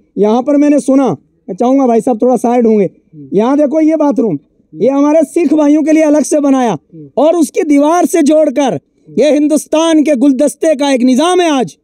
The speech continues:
जिसको मैं आपके सामने बयान कर दूं कि उसी के साथ में मुसलमानों के लिए एक अलग से बनाया और बिल्कुल अच्छे तरीके से बनाकर और इत्तेहाद का,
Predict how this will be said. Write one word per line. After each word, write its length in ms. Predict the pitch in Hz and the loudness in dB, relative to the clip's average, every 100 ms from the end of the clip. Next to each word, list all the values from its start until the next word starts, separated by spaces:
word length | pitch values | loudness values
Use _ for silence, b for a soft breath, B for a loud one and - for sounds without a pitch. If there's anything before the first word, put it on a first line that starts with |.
| _ _ _ _ _ _ - | _ _ _ _ _ _ -12
जिसको 280 | 214 302 | -8 -4
मैं 100 | 302 320 | -2 0
आपके 240 | 311 320 | -2 -2
सामने 320 | 311 302 302 | 0 2 2
बयान 300 | 294 285 285 | 2 0 0
कर 160 | 277 269 | 0 0
दूं 140 | 269 | 0
कि 540 | - _ _ _ _ 254 | -2 _ _ _ _ -2
उसी 300 | 269 - 370 | -2 -2 -2
के 120 | 359 | -2
साथ 240 | 294 320 294 | -2 -2 -2
में 240 | 302 269 156 - _ _ _ _ _ _ | 0 -2 -4 -14 _ _ _ _ _ _
मुसलमानों 560 | 202 - 277 285 330 381 | -12 -6 -2 -2 0 -2
के 140 | 359 | -2
लिए 160 | 330 320 | -2 0
एक 80 | 294 | -2
अलग 180 | 294 302 | -2 -2
से 140 | - 285 | 0 0
बनाया 360 | 269 262 233 147 _ _ - 151 | 0 0 -2 -6 _ _ -20 -6
और 160 | 254 254 | -2 -2
बिल्कुल 360 | 339 302 392 | -4 -4 -2
अच्छे 220 | 320 - 311 | -2 -2 -2
तरीके 320 | 294 285 302 | 0 0 0
से 120 | 285 | 0
बनाकर 440 | 277 269 262 254 180 _ 175 151 143 | 0 -2 0 -2 -4 _ _ -20 -4
और 220 | 247 285 262 | 0 0 0
इत्तेहाद 800 | 262 - 277 247 233 277 269 233 | -4 -2 -2 -2 -2 -2 -2 -2
का, 200 | 269 | -2